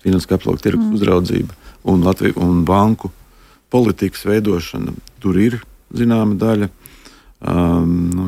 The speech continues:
Speaker 1: jautājumu, kas būtu varbūt jāvirza aktīvāk.
Speaker 2: Un vēl noslēgumā īsi, neatkarīgi no tā, kas tad būs Latvijas, eh, bankas prezidents, kur ir jāliek, eh, fokus, kas ir tas virziens, kurā vajadzētu doties jaunajiem vadītājiem?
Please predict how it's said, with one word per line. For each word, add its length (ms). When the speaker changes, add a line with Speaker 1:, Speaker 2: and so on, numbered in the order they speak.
Speaker 1:
jautājumu, 560
kas 240
būtu 480
varbūt 320
jāvirza 380
aktīvāk. 420
Speaker 2:
Un 80
vēl 160
noslēgumā 720
īsi, 500
neatkarīgi 640
no 180
tā, 320
kas 280
tad 240
būs 400
Latvijas, 540
eh, 180
bankas 420
prezidents, 800
kur 240
ir 160
jāliek, 480
eh, 100
fokus, 640
kas 260
ir 80
tas 280
virziens, 480
kurā 300
vajadzētu 520
doties 480
jaunajiem 480
vadītājiem? 720